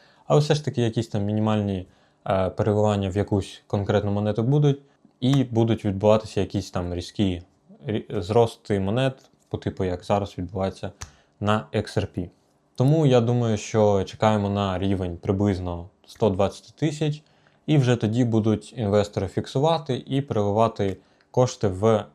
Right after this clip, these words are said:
різні інші альткоїни, і вже тоді ми можемо розмовляти про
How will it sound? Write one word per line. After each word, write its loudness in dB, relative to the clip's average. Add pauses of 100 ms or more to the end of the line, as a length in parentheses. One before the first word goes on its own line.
(120)
різні -2
інші -6
альткоїни, -2
і -2
вже 0
тоді 0
ми -2
можемо -4
розмовляти -6
про 0